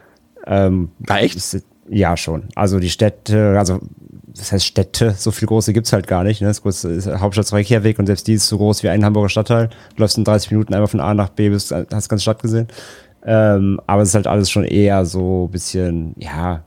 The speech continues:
Speaker 1: weiß ich nicht, wie so ein, wie so ein sehr hässlicher Stadtteil von Berlin. Passt nichts zusammen, irgendwie ganz Wildwuchs und, hm. Ähm, so, das ist nicht so das Highlight, aber natürlich die, äh, die Natur da, wenn man dann wirklich rausfährt und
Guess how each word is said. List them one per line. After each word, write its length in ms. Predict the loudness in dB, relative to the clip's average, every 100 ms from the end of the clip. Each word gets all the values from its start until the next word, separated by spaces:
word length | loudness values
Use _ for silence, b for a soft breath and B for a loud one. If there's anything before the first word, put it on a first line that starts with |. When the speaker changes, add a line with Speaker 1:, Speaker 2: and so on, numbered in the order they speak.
| -8
Speaker 1:
weiß 160 | -8
ich 80 | -6
nicht, 200 | -8 -6
wie 60 | -2
so 120 | 2
ein, 180 | 2 2
wie 80 | 2
so 100 | 2
ein 80 |
sehr 240 | 2 2 4
hässlicher 340 | 2 2 0
Stadtteil 280 | 0 0 0
von 160 | 2 0
Berlin. 340 | 2 0 -2 B B B B B _
Passt 200 | -2 0
nichts 200 | -2 0
zusammen, 440 | 0 2 2 2
irgendwie 340 | 2 0 2 2
ganz 320 | 0 -2 -2
Wildwuchs 680 | -2 0 -2 -2 -2 -4
und, 440 | -4 -4 -4 -8 -18 _
hm. 200 | -8 -8 -12 B B B -10 0
Ähm, 580 | 2 4 2 2 0 -4 -6
so, 180 | -6
das 120 | -2 2
ist 60 |
nicht 120 | 2
so 60 | 2
das 160 | 2 2
Highlight, 380 | 4 4 0 -6 _ _ _ _
aber 1120 | 2 4 4 2 2 2 4 4 2 0 -2
natürlich 460 | -4 -2 0 0 0
die, 340 | -2 0 2
äh, 500 | 0 0 0 0 -2
die 140 | -2 0
Natur 400 | 0 2 2 2
da, 220 | 2 2
wenn 80 | 0
man 100 | 0
dann 220 | 0 -2
wirklich 200 | -4 -2
rausfährt 540 | 0 0 2 2 2
und 380 | 0 -4 -6 -16